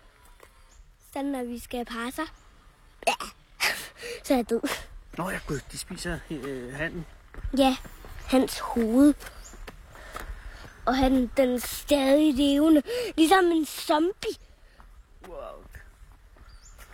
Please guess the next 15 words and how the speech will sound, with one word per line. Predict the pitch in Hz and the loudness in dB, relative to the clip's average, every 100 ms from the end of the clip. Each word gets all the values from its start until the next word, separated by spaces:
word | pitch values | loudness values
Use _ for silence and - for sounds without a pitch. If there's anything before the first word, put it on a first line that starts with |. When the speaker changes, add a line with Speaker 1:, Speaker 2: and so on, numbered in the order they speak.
| - - - - - 135 | -20 -20 -18 -14 -6 -6
Speaker 2:
Okay. | - 101 - - - - | -6 -12 -12 -16 -16 -12
Så | - 240 | 2 4
har | 262 | 4
man | 262 196 | -2 -4
noget | 147 | -6
at | |
være | 147 | -6
bange | 139 117 110 | -6 -6 -8
for, | 143 | -8
ikke? | 160 | -8
Hvis | 165 | -8
man | 165 156 | -4 -4
er | 135 | -4
en | |
hanknæler. | 120 175 208 - 165 107 | -6 -6 -6 -6 -6 -6